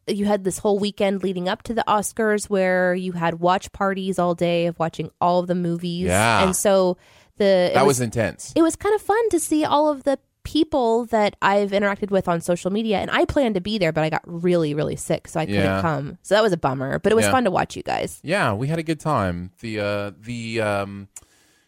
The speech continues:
Speaker 2: the, th-, it would be interesting to see just the live stream and not
Speaker 1: Oh,
Speaker 2: the
Speaker 1: yeah.
Speaker 2: actual show.
Speaker 1: Yeah.
Speaker 2: Like, were you confused?
Speaker 1: Ye-, oh, yeah.
Speaker 2: 'Cause we weren't <laughs> explaining everything
Speaker 1: No.
Speaker 2: on the show.
Speaker 1: No, I had,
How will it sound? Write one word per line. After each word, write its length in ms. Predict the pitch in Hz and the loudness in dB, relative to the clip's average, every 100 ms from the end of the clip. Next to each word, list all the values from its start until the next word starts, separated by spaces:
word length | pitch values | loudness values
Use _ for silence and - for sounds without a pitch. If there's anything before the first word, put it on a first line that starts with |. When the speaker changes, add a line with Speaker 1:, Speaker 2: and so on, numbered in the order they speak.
| _ | _
Speaker 2:
the, 680 | 131 135 131 123 120 127 - | -2 0 2 2 0 -4 -10
th-, 340 | - 113 113 - | -18 -20 -20 -2
it 60 | 196 | -2
would 180 | 294 | 0
be 120 | 294 277 | 0 0
interesting 600 | 285 156 - 95 69 - - _ _ | 2 0 -2 -4 -6 -12 -20 _ _
to 120 | - 143 | -4 -2
see 680 | - 143 135 123 117 113 - _ _ _ _ 120 110 | -2 -2 -2 -2 -4 -8 -12 _ _ _ _ -20 -20
just 500 | - 131 131 - - | -4 0 0 -2 -2
the 280 | 120 113 107 | 2 4 4
live 240 | 98 101 139 | 2 -2 -4
stream 500 | - 190 208 233 220 - _ - | -4 -4 -4 -6 -8 -12 _ -4
and 160 | 123 | -2
not 280 | 123 123 135 | 0 0 0
Speaker 1:
Oh, 100 | 147 | -4
Speaker 2:
the 100 | 156 | -2
Speaker 1:
yeah. 120 | 127 120 | 0 0
Speaker 2:
actual 400 | 135 165 143 127 | -2 -4 -4 -4
show. 540 | - 110 110 147 190 - - | 0 2 4 2 -2 -12 -6
Speaker 1:
Yeah. 140 | 233 233 | 2 4
Speaker 2:
Like, 100 | 339 | 4
were 80 | 147 | 2
you 140 | 143 | 2
confused? 840 | 139 131 117 117 127 233 285 - - | 0 -4 -6 -4 -2 -2 -6 -12 0
Speaker 1:
Ye-, 120 | 240 | 4
oh, 140 | 196 165 | 4 4
yeah. 100 | 151 | 4
Speaker 2:
'Cause 140 | 165 | 4
we 100 | 165 | 2
weren't 320 | 151 180 - | 4 2 2
<laughs> 20 | |
explaining 640 | 147 131 - 147 165 220 127 | 0 -2 -2 0 2 2 2
everything 440 | 123 143 - 135 | 2 0 0 2
Speaker 1:
No. 160 | - 247 | 4 4
Speaker 2:
on 40 | |
the 60 | 117 | 2
show. 340 | - 135 180 | 2 4 6
Speaker 1:
No, 140 | 294 | 6
I 60 | 320 | 6
had, 200 | 302 392 | 4 2